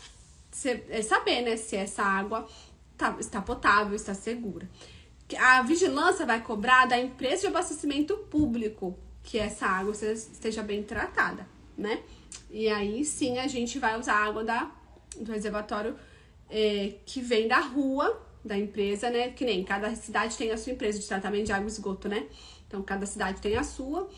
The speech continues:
e vai vir dessa empresa, água tratada, a gente usa, a gente não precisa, é, fazer análise da água.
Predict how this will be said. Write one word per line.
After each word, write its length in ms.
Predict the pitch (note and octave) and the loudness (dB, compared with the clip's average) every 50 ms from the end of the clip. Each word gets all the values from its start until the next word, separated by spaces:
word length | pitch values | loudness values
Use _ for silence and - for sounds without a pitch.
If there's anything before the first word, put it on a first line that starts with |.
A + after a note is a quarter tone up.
| - - - - - - - | -18 -20 -20 -20 -20 -10 -6
e 140 | A3+ A3+ G#3+ | -4 -2 0
vai 160 | A#3 A3 A3 | 0 0 2
vir 160 | G#3+ A3+ G#3+ | 0 0 2
dessa 240 | G#3 G#3+ G#3 - D#4 | 2 0 0 0 0
empresa, 440 | D#4 - E4 B3+ C4 C#4+ - E4+ C4+ | 0 0 0 0 0 2 4 4 4
água 280 | G#3 G3+ F#3 G3+ G3+ | 4 4 2 -2 -4
tratada, 600 | G3 B3 A3 G3 - - - B3 B3+ C#4 D4+ D4+ D#4+ | -2 0 0 0 2 4 6 8 8 8 6 4 2
a 40 | |
gente 340 | E4+ C#4 A#3+ A#3 - - - | 2 2 0 -2 -2 -2 -2
usa, 300 | B3 B3 B3 C4+ C#4 - | -4 -2 -2 -4 -4 -2
a 40 | D#4 | 0
gente 240 | D4 D4 D4 - D4 | 2 2 2 2 0
não 260 | B3+ B3 C4 D#4+ G4 | 0 0 0 0 0
precisa, 680 | G4 G#4+ G#4 G#4+ G#4+ - - C4 B3+ B3+ A#3+ D4 D#4 F4+ - - - - - - - _ - - - - - - - - | 2 2 2 2 2 0 -2 -4 -4 -4 -4 -2 -2 -2 -4 -6 -12 -20 -20 -20 -20 _ -20 -20 -20 -20 -20 -20 -10 -4
é, 300 | A3+ A3+ G#3+ G#3 G3+ G3+ | -2 -2 0 0 -2 -4
fazer 280 | - A#3+ A#3 A3+ A#3+ | -4 -2 -2 2 4
análise 440 | A#3 A#3+ B3 G#3+ G#3+ A#3 A#3+ A#3+ A#3 | 4 4 6 4 4 4 2 2 4
da 80 | B3+ B3+ | 6 8
água. 400 | C4 - F#3 F#3 - - - | 8 8 6 4 0 -6 -12